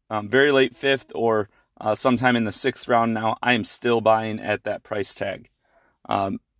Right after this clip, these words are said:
next, we have another running back, Javonte Williams. Positive reports coming out about his, uh, injured, return from his, uh, injured knee,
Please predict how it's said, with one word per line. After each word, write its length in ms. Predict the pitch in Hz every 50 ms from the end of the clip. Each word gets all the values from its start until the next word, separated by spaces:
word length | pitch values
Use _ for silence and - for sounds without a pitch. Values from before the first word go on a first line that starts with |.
| _ _
next, 520 | 113 113 117 131 143 147 143 - - - -
we 200 | 131 135 131 120
have 320 | 131 123 123 123 113 107 -
another 400 | 104 117 117 123 135 143 151 143
running 300 | 123 120 117 113 110 107
back, 220 | 107 104 104 -
Javonte 520 | - 120 110 113 120 127 135 131 151 135 127
Williams. 580 | 110 110 123 131 139 127 104 95 90 - - - _ _ _ _ _ _ _ _
Positive 500 | - 135 131 139 147 151 151 156 151 135
reports 500 | 143 135 - - 143 139 135 131 - -
coming 320 | - - 135 123 117 113
out 220 | 113 120 120 - _ -
about 440 | 101 98 - 113 117 123 123 -
his, 460 | _ _ - 123 117 107 104 104 - - _ _ _ _ _ _ _ -
uh, 260 | - 107 104 98 95 - _ -
injured, 460 | 131 135 135 135 135 135 123 - - -
return 520 | - - 117 113 - - 151 147 147 139
from 220 | 127 - 131 123 113
his, 280 | 123 120 110 98 - - _ _ _ _ _ _ -
uh, 220 | 107 104 101 95 -
injured 400 | - 131 131 135 131 127 113 104
knee, 400 | 113 120 135 147 156 165 165 156